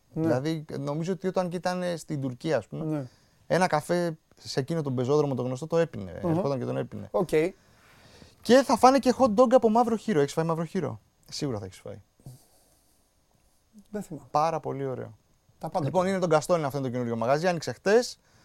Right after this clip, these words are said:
Speaker 1: Ναι.
Speaker 2: Καλή αρχή να πούμε στους ανθρώπους.
Speaker 1: Να
Speaker 2: Είναι η
Speaker 1: πούμε,
Speaker 2: ομάδα
Speaker 1: καλή,
Speaker 2: της Κουκουβάγια.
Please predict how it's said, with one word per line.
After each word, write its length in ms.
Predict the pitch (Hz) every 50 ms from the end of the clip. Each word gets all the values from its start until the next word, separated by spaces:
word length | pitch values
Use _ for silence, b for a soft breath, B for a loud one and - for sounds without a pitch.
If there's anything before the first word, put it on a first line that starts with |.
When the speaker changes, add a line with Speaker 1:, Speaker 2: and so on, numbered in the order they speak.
| b
Speaker 1:
Ναι. 140 | b 175 165
Speaker 2:
Καλή 380 | 160 160 170 170 180 185 185 170
αρχή 240 | 156 143 - -
να 140 | 160 147 131
πούμε 180 | 120 123 127 117
στους 420 | - - - 120 120 117 113 -
ανθρώπους. 640 | 120 120 110 - 127 139 147 - - 208 214 - -
Speaker 1:
Να 60 | 175
Speaker 2:
Είναι 100 | 170 165
η 40 | 156
Speaker 1:
πούμε, 120 | 151 151
Speaker 2:
ομάδα 120 | 147 151 156
Speaker 1:
καλή, 120 | 151 151
Speaker 2:
της 80 | 151 151
Κουκουβάγια. 680 | - 135 123 123 113 131 151 165 165 208 226 247 269